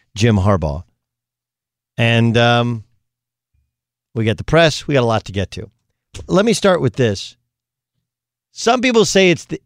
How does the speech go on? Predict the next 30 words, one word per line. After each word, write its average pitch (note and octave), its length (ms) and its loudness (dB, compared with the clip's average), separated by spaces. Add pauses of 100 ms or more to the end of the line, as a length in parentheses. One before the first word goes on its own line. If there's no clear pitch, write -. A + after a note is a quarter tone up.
it D3 300 -4
factor. - 580 -14 (400)
He's F2+ 180 -6
got F#2 220 -4
that F#2 260 -6
it F#2+ 200 -8
factor. - 400 -20 (1400)
I G3 200 4
think F3+ 220 2
it's D3+ 160 -2
the D3 140 2
wow B2+ 440 2
factor. - 540 -14 (1500)
Now, E3 240 -2
I, F#3+ 200 -2 (100)
I G3+ 140 0
understand G3+ 760 0
that C#3 200 2 (640)
oftentimes D3 760 0
boxing C3 420 0
matches A#2 400 -2
are G#2+ 60 0
won G#2+ 220 0
with F#2+ 100 -4
body F#2 260 -4
blows. E2+ 460 -12
Body - 240 -20
blow, - 220 -20 (180)
body - 300 -12
blow, - 180 -20